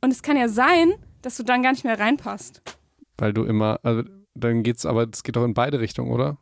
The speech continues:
Speaker 2: Aber ich hab noch
Speaker 1: Ja,
Speaker 2: nie
Speaker 1: ja, es kann auch sein, dass du zu dünn bist dann
Speaker 2: Ja.
Speaker 1: für dein Kleid. Das
Speaker 2: Wie,
Speaker 1: kann auch passieren.
Speaker 2: wie bei Lilly aus How I Met Your
Speaker 1: Genau.
Speaker 2: Mother. Ja.
Speaker 1: Ja.
Speaker 2: Ja. Nee, aber ich wollte auf Folgendes hinaus,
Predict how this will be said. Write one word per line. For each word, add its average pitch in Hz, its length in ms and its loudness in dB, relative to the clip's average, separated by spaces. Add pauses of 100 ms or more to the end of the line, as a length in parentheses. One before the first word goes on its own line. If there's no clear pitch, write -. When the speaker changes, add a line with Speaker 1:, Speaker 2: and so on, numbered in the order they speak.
(100)
Speaker 2:
Aber 120 140 0
ich - 100 -2
hab 110 100 -4
noch 113 80 0
Speaker 1:
Ja, 294 120 6
Speaker 2:
nie 311 60 6
Speaker 1:
ja, 415 140 6
es - 140 -6
kann 302 180 2
auch 294 60 2
sein, 269 220 2
dass 277 200 0
du 269 80 -12
zu - 160 -4
dünn 320 220 4
bist 254 180 -4
dann 220 120 -2
Speaker 2:
Ja. - 40 -2
Speaker 1:
für - 80 -6
dein 214 140 -6
Kleid. 214 240 -4
Das - 60 -4
Speaker 2:
Wie, 254 40 2
Speaker 1:
kann 262 100 6
auch 370 100 0
passieren. 220 400 -6
Speaker 2:
wie 123 100 2
bei 165 140 0
Lilly 180 320 0
aus 165 200 -2
How 165 100 0
I 165 40 0
Met 165 180 -4
Your 277 60 4
Speaker 1:
Genau. 285 280 4
Speaker 2:
Mother. 247 80 -6 (140)
Ja. 120 120 -2 (440)
Speaker 1:
Ja. 320 380 2
Speaker 2:
Ja. 139 120 0 (380)
Nee, 165 360 2
aber 139 160 0
ich - 100 -2
wollte 156 180 2
auf 131 80 -2
Folgendes 190 420 2
hinaus, 110 560 0